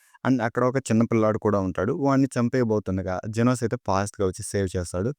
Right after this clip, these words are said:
So, సేవ్ చేయగానే జెనోస్‌తో ఆ మాన్స్టర్ అంటుంది, "ఎవరు నువ్వు?" అని. దానికి జెనోస్ అయితే, "A great man who is hero for fun" అని అయితే చెప్తాడు. So, తను చెప్పింది తన గురించి కాదు, వాళ్ళ మాస్టర్ గురించి. So, ఇంతలో సైతామా వచ్చి ఆ మాన్స్టర్‌ని డిస్ట్రాయ్ చేయగానే జెనోస్ అయితే,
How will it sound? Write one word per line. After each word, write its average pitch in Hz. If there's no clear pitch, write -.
So, 165
సేవ్ 160
చేయగానే 151
జెనోస్‌తో 117
ఆ 104
మాన్స్టర్ 101
అంటుంది, 95
"ఎవరు 98
నువ్వు?" 92
అని. 90
దానికి 95
జెనోస్ 107
అయితే, 101
"A 113
great 120
man 113
who 110
is 113
hero 101
for -
fun" 98
అని 110
అయితే 107
చెప్తాడు. 98
So, 123
తను 98
చెప్పింది 110
తన 98
గురించి 104
కాదు, 92
వాళ్ళ 101
మాస్టర్ 95
గురించి. 90
So, -
ఇంతలో 110
సైతామా 98
వచ్చి 90
ఆ 127
మాన్స్టర్‌ని 101
డిస్ట్రాయ్ 98
చేయగానే 92
జెనోస్ 123
అయితే, 113